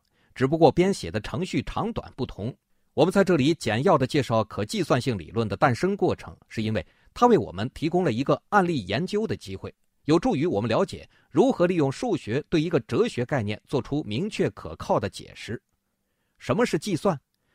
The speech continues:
这是一个至少可以追溯到托马斯·霍布斯和莱布尼茨的哲学问题。霍布斯认为所有的思想活动都是一种计算，这个观点在二十世纪后期的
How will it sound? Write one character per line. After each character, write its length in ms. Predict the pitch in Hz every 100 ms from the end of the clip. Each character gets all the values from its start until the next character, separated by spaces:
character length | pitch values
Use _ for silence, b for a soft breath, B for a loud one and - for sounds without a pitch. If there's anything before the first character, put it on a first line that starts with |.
| _
这 120 | 254
是 120 | 233 190
一 60 |
个 100 | 185
至 220 | 175 277
少 180 | - 104
可 140 | - 170
以 80 |
追 160 | - 185
溯 160 | 160 131
到 140 | 127 -
托 120 | 220
马 140 | 143
斯· 160 | 101 -
霍 160 | - 190
布 80 | 135
斯 320 | - 202 208 _
和 160 | - 127
莱 160 | 131 180
布 120 | 170
尼 200 | 113 226
茨 300 | - - 180
的 100 | 180
哲 240 | - 135 220
学 160 | 101
问 120 | 104 95
题。 200 | - - _ _ _ _
霍 160 | - 175
布 80 | 139
斯 160 | 185
认 140 | 170 95
为 200 | 107 - _
所 300 | - 180 262
有 120 | 160
的 120 | 98 131
思 200 | 240 -
想 200 | 87 82
活 180 | 95
动 180 | 120 143 _ -
都 160 | 262
是 140 | - 120
一 80 |
种 120 | 95 -
计 160 | - 110
算， 180 | 123 110 _ _ _ _ _ _ -
这 120 | 262
个 80 | 147
观 200 | 214 165
点 200 | 85 87
在 120 | 151
二 160 | 214 165
十 120 | 165
世 140 | 165
纪 120 | 139
后 220 | 139 254 151
期 200 | -
的 140 | 139